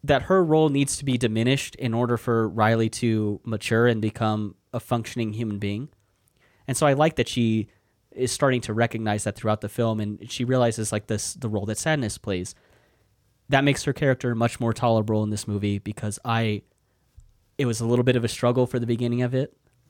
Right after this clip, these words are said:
Again, I understand it's a kid's movie, but I was like, "Okay, we need to have some other character that matters in this movie besides Joy." And that's why I think when sadness shows up, it helped a lot. I wonder what you guys think of Joy and how she functions in this movie.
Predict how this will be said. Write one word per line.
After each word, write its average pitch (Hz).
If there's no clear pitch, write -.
Again, 113
I 110
understand 110
it's 107
a 110
kid's 110
movie, 117
but 110
I 110
was 110
like, 113
"Okay, 107
we 107
need 127
to 117
have 110
some 120
other 110
character 117
that 104
matters 107
in 107
this 104
movie 107
besides 101
Joy." 107
And 110
that's 113
why 107
I 101
think 104
when 117
sadness 101
shows 98
up, 98
it 98
helped 90
a 95
lot. 90
I 101
wonder 104
what 95
you 101
guys 98
think 101
of 98
Joy 101
and 95
how 104
she 101
functions 92
in 92
this 82
movie. 65